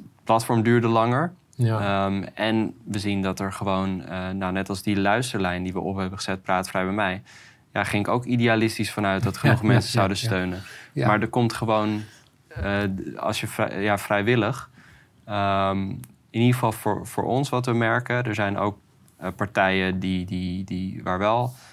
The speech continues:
Speaker 1: eh, genoeg binnenkomt, eh, vanuit vrijwilligers. We hebben ook mensen die ons steunen, dus we kunnen onze operatie draaien. Ehm,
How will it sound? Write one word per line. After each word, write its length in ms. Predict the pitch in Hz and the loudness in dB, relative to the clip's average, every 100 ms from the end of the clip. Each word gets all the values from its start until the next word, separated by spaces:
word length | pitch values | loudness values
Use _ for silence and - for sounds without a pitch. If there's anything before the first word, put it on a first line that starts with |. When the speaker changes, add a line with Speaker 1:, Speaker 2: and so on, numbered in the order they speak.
| - _ | -20 _
Speaker 1:
eh, 400 | 110 104 104 107 | -2 0 0 -2
genoeg 280 | - 110 | -2 -2
binnenkomt, 600 | 107 104 104 - 101 101 | 0 0 0 -2 -2 -4
eh, 100 | 101 | -6
vanuit 280 | 95 110 98 | -4 -2 -2
vrijwilligers. 480 | 101 98 98 104 104 | -2 0 0 -2 -4
We 60 | 98 | 0
hebben 320 | 98 117 - | 2 2 0
ook 180 | 110 110 | 0 0
mensen 340 | 107 104 - | 0 0 -2
die 120 | 104 | 0
ons 140 | 101 101 | -2 -4
steunen, 480 | - 101 104 139 | -4 -2 -2 -4
dus 140 | 123 101 | -4 -6
we 80 | 101 | -6
kunnen 280 | - 113 107 | 0 2 2
onze 220 | 98 98 | -2 -2
operatie 540 | 98 92 92 92 - | -2 0 -2 -2 -6
draaien. 420 | 95 92 101 135 - - - - - _ _ | -2 0 0 -4 -8 -18 -20 -20 -20 _ _
Ehm, 720 | - 98 98 101 101 101 101 | -4 0 2 2 2 2 0